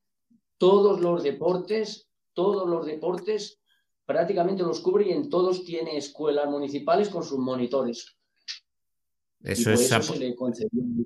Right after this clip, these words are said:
Speaker 1: el
Speaker 2: es
Speaker 1: Premio
Speaker 2: que,
Speaker 1: Nacional de
Speaker 2: eh,
Speaker 1: Deporte, que es un premio a nivel, a nivel de, de gobierno, a nivel de Estado.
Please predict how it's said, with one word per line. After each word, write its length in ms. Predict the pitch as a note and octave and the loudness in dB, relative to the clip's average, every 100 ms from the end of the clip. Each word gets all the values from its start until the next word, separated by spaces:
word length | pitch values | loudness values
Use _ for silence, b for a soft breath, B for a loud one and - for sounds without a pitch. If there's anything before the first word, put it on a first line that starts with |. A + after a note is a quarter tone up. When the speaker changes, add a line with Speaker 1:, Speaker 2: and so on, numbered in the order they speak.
| - | -4
Speaker 1:
el 80 | A#3+ | -10
Speaker 2:
es 80 | A#3 | -8
Speaker 1:
Premio 260 | C3+ C3 C3 | -2 2 4
Speaker 2:
que, 60 | - | 2
Speaker 1:
Nacional 280 | - C3 C3+ | 2 2 2
de 40 | |
Speaker 2:
eh, 40 | |
Speaker 1:
Deporte, 220 | - - E3 | 2 0 -2
que 60 | |
es 120 | - | -2
un 100 | C#3+ | -2
premio 180 | C#3+ - - A3 | -4 -10 -6 2
a 80 | F#3+ B2+ | 4 4
nivel, 380 | C3 F3+ E3 D3+ | 4 4 4 0
a 120 | B2+ | 0
nivel 400 | B2 C3 F3 - | 2 4 4 4
de, 300 | C3 B2+ B2 | 2 2 2
de 240 | A#2+ A#2+ A#2+ | 2 4 4
gobierno, 380 | B2 D3+ G3 C#3 | 4 4 2 0
a 40 | |
nivel 240 | B2 C3+ | 0 0
de 80 | D3 | 0
Estado. 500 | D#3+ - G3+ A#3 B3 | 0 4 4 6 4